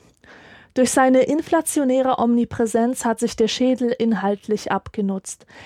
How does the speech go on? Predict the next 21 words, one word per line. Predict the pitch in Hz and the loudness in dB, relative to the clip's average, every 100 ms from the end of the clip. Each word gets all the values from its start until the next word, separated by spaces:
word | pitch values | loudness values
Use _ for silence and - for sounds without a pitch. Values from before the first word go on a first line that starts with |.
| - | -4
Das | 240 - | -2 0
zentrale | 294 277 302 311 302 | 0 0 2 2 4
Objekt | 262 254 254 - | 2 2 2 2
des | 247 - | -4 0
Todes | 254 254 254 - | 4 4 4 2
ist | 226 - - | -2 -2 0
banalisiert | 226 226 233 208 262 262 - | 2 4 2 0 2 2 2
worden, | 247 240 233 240 - - | 2 2 2 -2 -4 -4
wie | 247 | 0
wir | 233 233 214 | 2 4 2
auch | 220 | 2
unsere | 220 233 233 | 0 0 -2
Sterblichkeit | - 285 285 226 - - 226 - | 0 0 0 -2 -4 -2 -2 0
banalisieren, | 233 226 226 214 226 226 226 220 | 0 2 0 0 0 0 0 0
um | 214 | -2
sie | 202 226 | -2 -2
von | - 214 | -2 0
uns | 208 208 | 0 -2
wegschieben | 190 - - 185 185 | -4 -6 -8 -8 -8
zu | - - | -10 -18
können.“ | - 185 180 180 | -12 -10 -8 -10